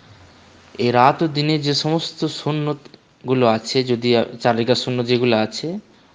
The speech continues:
উত্তম হচ্ছে দুই দুই রিকাত করে পড়া, এটাই হচ্ছে উত্তম। যেমন দেখেন, আবু দাউদের বারোশো পঁচানব্বই নম্বর একটি হাদিস পাবেন এবং ইবনে মাজার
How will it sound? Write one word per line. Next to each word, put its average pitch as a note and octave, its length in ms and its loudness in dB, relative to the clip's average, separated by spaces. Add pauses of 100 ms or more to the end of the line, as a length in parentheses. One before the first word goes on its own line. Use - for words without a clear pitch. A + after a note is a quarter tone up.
উত্তম D3 380 -2
হচ্ছে D3+ 220 -2
দুই C3 200 2
দুই B2 200 2
রিকাত A#2+ 240 -2 (100)
করে B2 140 2
পড়া, A2 300 -4 (600)
এটাই C3 280 -2
হচ্ছে C#3+ 220 0
উত্তম। B2 440 -2 (340)
যেমন B2+ 180 0
দেখেন, B2+ 220 -2
আবু B2 160 2
দাউদের B2+ 460 2 (460)
বারোশো B2 320 0
পঁচানব্বই B2 480 -2
নম্বর B2+ 240 0
একটি B2 200 -4
হাদিস A#2 220 -4
পাবেন G#2+ 380 -2
এবং A2 380 -6
ইবনে A2+ 220 -2
মাজার A2+ 520 -2